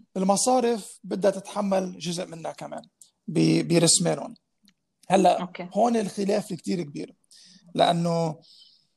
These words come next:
Speaker 1: آم، المصارف أو ال-، يلي بيملكوا المصارف هلا ما بدهم يخسروا
Speaker 2: صح.
Speaker 1: المصرف تبعهم، لأنه الح-،
Speaker 2: أوكي.
Speaker 1: خطة الحكومة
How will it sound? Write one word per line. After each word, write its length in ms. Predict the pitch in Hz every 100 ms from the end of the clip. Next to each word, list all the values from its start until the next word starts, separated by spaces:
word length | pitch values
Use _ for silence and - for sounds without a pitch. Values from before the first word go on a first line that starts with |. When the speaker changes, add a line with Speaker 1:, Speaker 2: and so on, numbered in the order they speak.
| _ -
Speaker 1:
آم، 580 | 170 165 165 156 - - _ _ _ _ _ _ _ _ _ _ _ _ 415 381 _ _ _ _ _ _ _ _ _ _
المصارف 800 | 185 175 - 240 233 214 185 - - - _ -
أو 220 | 160 160
ال-، 760 | 156 170 185 156 156 - - 82 76 - _ _ _ _ _ _ 240
يلي 400 | 170 156 151 147
بيملكوا 440 | 143 185 185 165
المصارف 520 | 151 147 160 147 139 151
هلا 260 | 143 147 - _ _
ما 140 | 190 202
بدهم 240 | 202 190
يخسروا 400 | 190 - 170 160
Speaker 2:
صح. 100 | 160
Speaker 1:
المصرف 400 | 160 160 - 160
تبعهم، 400 | 165 143 135 - _ _ _ _ _ _
لأنه 280 | 160 156 156
الح-، 160 | 151 185
Speaker 2:
أوكي. 120 | -
Speaker 1:
خطة 240 | 226 214 190
الحكومة 600 | - 175 190 170 175